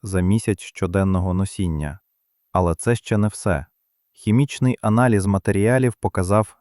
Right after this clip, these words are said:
жахливе. Черевики містили фталати у концентрації, що перевищувала норму у тридцять разів. Формальдегід у клеї, важкі метали у фарбниках — усе це китайське підроблення без сертифікатів.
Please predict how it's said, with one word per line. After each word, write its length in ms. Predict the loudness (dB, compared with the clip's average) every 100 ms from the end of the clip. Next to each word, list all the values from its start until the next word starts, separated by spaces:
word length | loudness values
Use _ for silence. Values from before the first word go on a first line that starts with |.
| -6
жахливе. 680 | -4 -2 0 0 0 -4 -8 _ _ _ _ _
Черевики 520 | -2 0 2 2 2
містили 460 | 2 2 2 2 2
фталати 680 | 0 -2 0 0 2 -2 -2 -10
у 80 | -2
концентрації, 760 | -2 0 0 0 0 2 0
що 200 | 0 -2
перевищувала 760 | -2 0 2 0 0 0 2 2
норму 460 | 2 2 2 0 -2
у 80 | -8
тридцять 580 | -2 0 0 -2 -6 -2
разів. 520 | -2 -2 -4 -4 _ _ _ _ _ _
Формальдегід 760 | 0 2 4 2 2 2 0 -2 -12
у 100 | -8
клеї, 580 | 0 2 4 2 0 -2 _
важкі 380 | -4 -4 -2 0
метали 480 | 2 2 0 2 0 -2
у 100 | -8
фарбниках — 840 | -2 0 2 0 0 -2 -2 -10 _ _ _
усе 320 | -8 -2 0 0
це 280 | 0 0
китайське 640 | 0 -6 -2 0 0 -2 -6
підроблення 680 | -4 0 0 2 2 2 0
без 280 | 0 -2
сертифікатів. 1000 | -2 -6 -6 -8 -8 -4 -4 -4 -6 -10